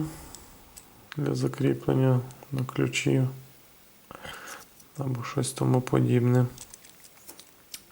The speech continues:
Так, всередині циліндрик довжиною двадцять п'ять міліметрів орієнтовно.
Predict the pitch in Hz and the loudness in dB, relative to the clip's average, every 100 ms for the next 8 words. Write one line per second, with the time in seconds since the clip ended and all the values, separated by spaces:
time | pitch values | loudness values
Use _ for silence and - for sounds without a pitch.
0 | - - - - - - - 117 110 - | -16 -16 -20 -20 -20 -16 -4 -2 -2 -2
1 | - 127 123 113 117 113 - 120 120 135 | 4 6 6 6 4 2 0 2 6 6
2 | 139 139 139 - - - - - - - | 6 4 2 -8 -16 -18 -20 -20 -20 -20
3 | - 135 123 120 117 120 120 117 113 110 | -8 -2 0 2 2 4 4 4 2 0
4 | - - - - - - - _ _ _ | -6 -20 -20 -20 -20 -20 -20 _ _ _
5 | _ _ - - - - - - - _ | _ _ -20 -20 -20 -20 -20 -20 -20 _
6 | _ _ _ _ - - - - 131 120 | _ _ _ _ -16 -16 -14 -10 -4 -2
7 | 120 123 123 127 - - 120 120 120 117 | 2 2 2 -4 -4 0 2 2 2 2
8 | 117 110 - 117 113 113 110 107 113 113 | 2 0 0 0 2 2 0 0 0 0
9 | 110 | -2